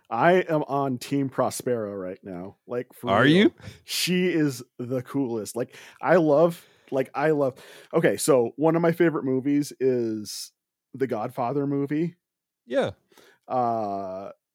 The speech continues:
Speaker 1: because the whole entire time you're like, you're trying to play strategy and being like, "Okay, so who's, who's screwing over who?" You know,
Speaker 2: Right.
Speaker 1: the whole entire time. And then it all just, the, at the end of the movie is just this big reveal about how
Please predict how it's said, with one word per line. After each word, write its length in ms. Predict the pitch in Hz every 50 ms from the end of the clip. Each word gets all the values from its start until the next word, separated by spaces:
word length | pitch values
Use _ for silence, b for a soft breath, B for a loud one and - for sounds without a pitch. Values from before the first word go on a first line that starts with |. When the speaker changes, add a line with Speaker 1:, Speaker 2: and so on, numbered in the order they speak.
| _ _ _ _ _ 165
Speaker 1:
because 320 | 156 160 208 196 175 -
the 80 | - 175
whole 160 | - 185 170
entire 260 | 156 165 151 143 131
time 260 | - - 127 127 127
you're 120 | 120 120 117
like, 180 | 123 120 - -
you're 140 | 139 139
trying 300 | 127 - - 143 143 139
to 280 | 135 127 123 120 110 - - _ 127 131 - _ _
play 240 | - - 156 131 127
strategy 840 | - - - - 143 131 131 143 139 127 113 - 127 131 127 127
and 100 | 131 123
being 160 | 107 120 120 117
like, 140 | 120 - -
"Okay, 400 | 147 139 - 156 143 135 117 - b b b b b b _
so 220 | - - 151 135
who's, 680 | - 147 175 185 185 180 180 170 175 - - - - - _ _
who's 840 | - - 175 185 185 185 180 165 147 135 - - - - - - - - _ _ _ _ _ _ _ -
screwing 480 | - - - 170 180 175 160 143 139
over 360 | 139 139 143 131 127 120 117
who?" 420 | 117 143 160 147 113 98 87 85 - _ _ _ _ _ _ -
You 120 | 131 123
know, 80 | 113 117
Speaker 2:
Right. 120 | 110 95
Speaker 1:
the 40 | 85
whole 160 | - 160 180
entire 340 | 165 147 151 143 131 120 117
time. 380 | 117 135 131 123 98 87 92 - b b b b -
And 140 | 139 151
then 160 | 143 165 160 156
it 60 | 151
all 220 | 147 143 143 143
just, 260 | 139 - 127 - - _ _ _ _ _ _ _ -
the, 220 | 139 117 160 143 110 - _ _ -
at 80 | 151
the 120 | 123 170 160
end 160 | 165 165 151
of 80 | 147 123
the 60 | 139
movie 240 | 139 139 131 117 120
is 80 | 110 -
just 200 | 117 110 - -
this 160 | 110 - - _ _ -
big 240 | 180 156 156 147
reveal 500 | 143 151 151 123 120 143 139 131 127 120
about 280 | 120 107 110 107 104 -
how 400 | - - 135 127 131 123 120 113